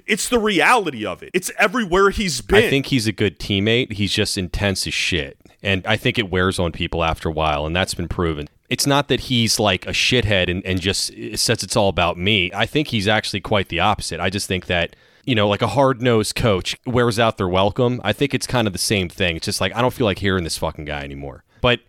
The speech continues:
Speaker 2: he works his ass off, and you gotta respect the fact that he has not chased a championship himself, which he could have easily done.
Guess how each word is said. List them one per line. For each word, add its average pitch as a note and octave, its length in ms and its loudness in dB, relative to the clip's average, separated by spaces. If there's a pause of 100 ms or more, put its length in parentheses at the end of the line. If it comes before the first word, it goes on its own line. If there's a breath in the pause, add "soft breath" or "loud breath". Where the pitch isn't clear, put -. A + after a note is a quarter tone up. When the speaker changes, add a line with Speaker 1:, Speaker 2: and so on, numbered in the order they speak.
Speaker 2:
he C3 140 -2
works D3 260 0
his G2 140 -2
ass A#2+ 320 2
off, G2 400 0
and F#2+ 500 0
you G2+ 180 -4
gotta B2 180 2
respect G#2+ 380 -2
the - 60 -10
fact G2 280 0
that F#2+ 120 -4
he G#2 220 -2
has F#2+ 180 -2
not G2 240 0
chased G2 320 -2
a F#2+ 40 -8
championship F#2 580 -2
himself, E2+ 460 -2
which - 120 -10
he F2+ 80 -8
could F#2 160 -4
have D#2 100 -12
easily F2 360 -4
done. D2+ 340 -8